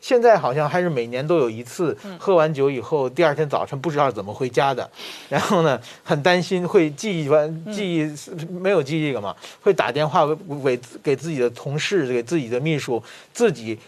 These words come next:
Speaker 1: 追踪
Speaker 2: 嗯。
Speaker 1: 那个自己当天晚上回家的路，因为是政治人物，他怕路上有什么，
Speaker 2: 嗯。
Speaker 1: 做个什么事情被人拍下来嘛。所以说到现在为止还是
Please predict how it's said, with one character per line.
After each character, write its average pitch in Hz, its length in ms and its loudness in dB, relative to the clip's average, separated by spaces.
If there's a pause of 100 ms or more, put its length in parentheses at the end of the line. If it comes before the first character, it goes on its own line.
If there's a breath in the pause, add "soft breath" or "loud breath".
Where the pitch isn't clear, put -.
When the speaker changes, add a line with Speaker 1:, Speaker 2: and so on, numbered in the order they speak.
(120)
Speaker 1:
追 220 200 4
踪 196 400 2
Speaker 2:
嗯。 214 260 -8
Speaker 1:
那 175 180 0
个 139 100 2
自 196 200 -2
己 143 100 -2 (100)
当 170 200 2
天 170 140 2
晚 113 140 0
上 127 120 -2
回 151 160 0
家 147 180 4
的 143 140 -2
路， 139 140 -2
因 147 100 0
为 170 80 2
是 160 80 -4
政 196 200 4
治 131 80 -4
人 127 160 -2
物， 131 80 -4
他 156 120 -2
怕 147 240 2 (180 loud breath)
路 202 240 0
上 160 160 4
有 120 120 6
什 131 120 -4
么， 143 100 -4
Speaker 2:
嗯。 143 60 -6
Speaker 1:
做 170 140 2
个 127 100 2
什 135 100 -4
么 135 80 -2
事 156 140 -6
情 131 120 -4
被 143 120 2
人 135 100 0
拍 147 160 2
下 135 120 0
来 113 180 -2
嘛。 113 160 -12 (280 loud breath)
所 170 180 0
以 160 80 2
说 147 480 2 (160)
到 160 100 4
现 165 200 0
在 151 180 2
为 120 120 2
止 117 140 -4
还 123 180 -4
是 117 400 -6